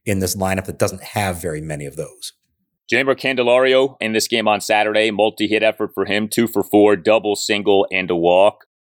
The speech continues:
Speaker 2: Lane Thomas in this game, another extra base hit. He went one for four with a double and a walk, did strike out twice, but he had a one-out double to left field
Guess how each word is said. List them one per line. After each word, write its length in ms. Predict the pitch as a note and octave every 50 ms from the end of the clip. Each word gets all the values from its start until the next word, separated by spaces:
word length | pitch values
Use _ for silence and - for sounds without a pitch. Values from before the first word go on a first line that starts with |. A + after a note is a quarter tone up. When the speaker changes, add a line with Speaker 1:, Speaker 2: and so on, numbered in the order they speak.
| _ _ _
Speaker 2:
Lane 240 | A2 A#2+ C3 C3+ B2+
Thomas 500 | - - B2+ C#3+ D#3+ F3 F3 E3+ - -
in 160 | - C3 C3
this 200 | C3 C3+ - -
game, 360 | - C3 B2+ B2+ C#3 D3 D#3 D3+ -
another 380 | - G#2 G#2 A#2+ B2 B2+ B2+ -
extra 280 | B2+ C3+ - - C3 A#2
base 260 | B2 A#2+ B2 - -
hit. 180 | B2 B2 C3+
He 120 | - A#2 A#2
went 220 | G#2+ A2 A2+ E2
one 200 | G2+ A2 A#2+ B2+
for 160 | - A#2 A2
four 240 | - - A2 A2+ A#2
with 140 | G#2 G#2 F#2
a 20 | F#2+
double 460 | E2 - G#2+ A2 G#2 A2 G#2+ F#2+ - _ _ _ _ _ -
and 180 | G#2+ A2+ G#2+ G#2
a 60 | G2
walk, 380 | F#2 F#2+ G2+ G#2+ A2 - _
did 120 | G2+ F#2+ -
strike 340 | - - G#2 G2+ G#2 - G2+
out 220 | G2 G2+ G2+ -
twice, 360 | - F#2 F#2 F2+ F2+ F#2+ -
but 120 | - E2+ E2
he 80 | E2+
had 100 | F2 E2+
a 60 | F2
one-out 360 | E2+ F2+ F#2+ F#2+ F#2 F2+ E2 -
double 260 | F2+ F2 F2+ F2 -
to 100 | - E2
left 260 | E2+ F2 E2+ E2+ -
field 280 | - F2 E2+ E2+ D#2+ -